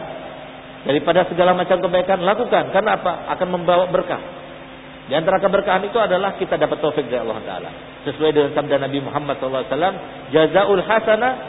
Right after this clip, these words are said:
hasanatun ba'daha. Wa jazaus sayyi'ah, sayyi'atun ba'daha." Kalau kita berbuat kebaikan, ganjaran minimal yang akan didapatkan oleh orang yang berbuat baik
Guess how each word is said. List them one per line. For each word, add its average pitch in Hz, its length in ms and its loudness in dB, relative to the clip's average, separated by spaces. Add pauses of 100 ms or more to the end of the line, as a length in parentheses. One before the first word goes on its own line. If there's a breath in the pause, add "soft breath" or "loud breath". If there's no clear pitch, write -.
(160)
hasanatun 240 480 2
ba'daha. 180 400 -2 (400)
Wa 110 100 -4
jazaus 123 540 -2
sayyi'ah, 165 640 -4
sayyi'atun 156 560 -4
ba'daha." 92 440 -10 (920)
Kalau 147 240 6
kita 190 160 2
berbuat 180 340 4
kebaikan, 185 520 2 (600)
ganjaran 196 640 6
minimal 220 560 2
yang 175 160 2
akan 180 240 -2
didapatkan 190 460 2
oleh 180 500 0
orang 180 320 4
yang 165 80 -4
berbuat 165 320 2
baik 160 240 2